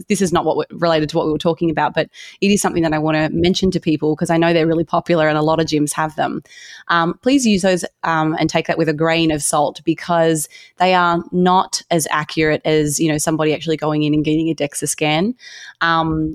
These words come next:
you know, your total body water, interestingly, will shift significantly. Um, you know, you've only gotta look at, number one, okay, we, we live in Florida. It's hot as heck outside right now. So your day-to-day hydration status really influences that reading. And it's basically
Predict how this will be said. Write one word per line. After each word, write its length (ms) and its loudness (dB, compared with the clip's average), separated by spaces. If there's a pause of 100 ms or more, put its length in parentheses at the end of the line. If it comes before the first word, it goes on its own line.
(120)
you 120 2
know, 240 0
your 260 2
total 320 2
body 260 2
water, 600 0
interestingly, 720 0
will 180 2
shift 480 -2 (200)
significantly. 1400 0 (400)
Um, 320 0
you 80 2
know, 80 0
you've 140 2
only 140 2
gotta 160 0
look 200 0
at, 160 -2
number 200 0
one, 280 0 (120)
okay, 180 -2
we, 220 0
we 100 4
live 160 2
in 80 2
Florida. 460 0 (100)
It's 160 2
hot 380 0
as 100 0
heck 300 -2
outside 440 0
right 200 2
now. 240 -2 (320)
So 200 2
your 300 2
day-to-day 380 2
hydration 600 0
status 680 -2
really 420 4
influences 680 0
that 180 0
reading. 420 2
And 160 0
it's 220 0
basically 760 0